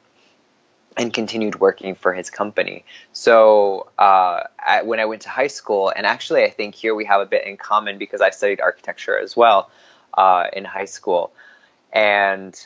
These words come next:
uh, it was actually an architecture and industrial design program. In Italy, we have specialized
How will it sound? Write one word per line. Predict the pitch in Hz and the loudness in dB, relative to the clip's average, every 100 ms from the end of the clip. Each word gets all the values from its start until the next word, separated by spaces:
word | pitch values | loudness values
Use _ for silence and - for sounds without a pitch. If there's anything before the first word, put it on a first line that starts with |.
| - | -4
uh, | 87 87 | 2 2
it | 98 | 2
was | 107 | 0
actually | 101 - 120 104 | -2 -4 -6 -6
an | |
architecture | 98 95 - - 98 - 98 - | -2 -2 -2 -10 -8 -2 -2 0
and | 95 95 95 92 | 0 0 -2 -4
industrial | 98 98 95 - 98 | -6 -4 -4 -2 -2
design | 95 90 90 92 90 | -2 0 0 0 -4
program. | - 85 - - 92 | 0 0 0 -2 -6
In | 90 | -8
Italy, | 95 92 87 | -6 -4 -4
we | 92 | -6
have | - 95 87 80 - _ _ | -4 2 2 2 -2 _ _
specialized | - - 95 - 90 85 - | -8 0 0 2 0 0 -4